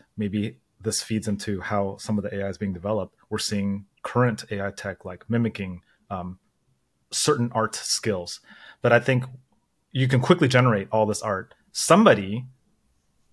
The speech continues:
maybe for some people, they'll even rely on A I to do this, but judgment is another vector.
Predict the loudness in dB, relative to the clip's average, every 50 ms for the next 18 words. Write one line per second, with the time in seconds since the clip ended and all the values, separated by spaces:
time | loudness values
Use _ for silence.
0 | _ _ _ _ _ -14 -10 -6 -2 0 2 4 6 6 6 6 6 6 6 6
1 | 6 4 4 2 0 0 0 0 2 2 2 2 2 2 0 -2 0 0 2 2
2 | 2 2 0 0 0 -2 -2 -2 -2 -2 -2 -2 -4 -4 -6 -6 -4 -4 -4 0
3 | 0 2 0 0 -2 -2 -2 0 -2 -2 -4 -10 -20 -20 -20 _ _ _ _ 2
4 | 4 4 4 4 4 0 0 0 -2 -2 0 0 0 0 0 0 -2 -4 -6 -8
5 | -12 -16 -16 -16